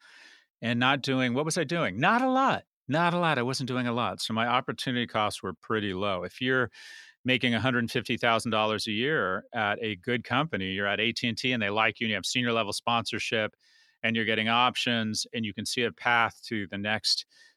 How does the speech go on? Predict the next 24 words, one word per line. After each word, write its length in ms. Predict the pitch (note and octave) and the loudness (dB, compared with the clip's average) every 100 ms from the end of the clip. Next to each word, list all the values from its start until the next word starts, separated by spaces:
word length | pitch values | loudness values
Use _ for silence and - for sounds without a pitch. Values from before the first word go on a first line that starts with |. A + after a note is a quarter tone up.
| _ | _
position, 680 | - G#2 B2 - B2+ A#2+ B2 - _ _ _ _ | -4 0 0 2 0 0 -2 -10 _ _ _ _
okay, 240 | C#3+ F3+ C3 | -2 2 2
that's 200 | B2+ - | 2 2
high 120 | A#2+ | 0
opportunity 540 | C#3+ C#3 - C3 F3+ | 0 -2 -4 -4 -4
cost. 360 | A2+ F#2 A#1 - | -6 -6 -6 -8
If 120 | A#2+ | -6
you're 80 | A2+ | -8
killing 320 | - C3+ F3+ | -2 -2 0
it 100 | D#3+ | -4
somewhere, 500 | - A2 F#2+ F#2 G2 | -2 -2 -2 -2 -2
you 140 | A#2+ G2+ | -2 -2
may 160 | A2 | 0
not 200 | A2 A#2+ | 0 0
wanna 200 | A#2 A#2+ | -2 -2
leave. 460 | A2+ C3 F#3 F2+ - _ _ | -2 -2 -4 -8 -12 _ _
The 80 | - - | -12 -10
primary 480 | - D3+ E3+ F#3 F#3 | -2 2 2 4 4
value 300 | D3 C3 C3 | 4 4 4
of 80 | A2 | 0
an 60 | |
M 140 | G#2+ G#2+ | 0 -2
B 100 | |
A 140 | F#2+ | -4